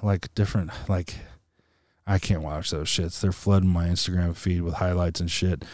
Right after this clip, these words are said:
I get happy when football season's over. I kinda get my friends back. <laughs> They, they, uh, they love their football a lot, and I didn't get too invested until the playoffs this year.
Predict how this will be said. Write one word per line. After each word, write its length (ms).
I 120
get 180
happy 380
when 140
football 320
season's 360
over. 260
I 60
kinda 240
get 140
my 140
friends 340
back. 320
<laughs> 400
They, 160
they, 220
uh, 140
they 140
love 340
their 160
football 640
a 80
lot, 300
and 100
I 80
didn't 200
get 140
too 280
invested 500
until 220
the 100
playoffs 460
this 180
year. 220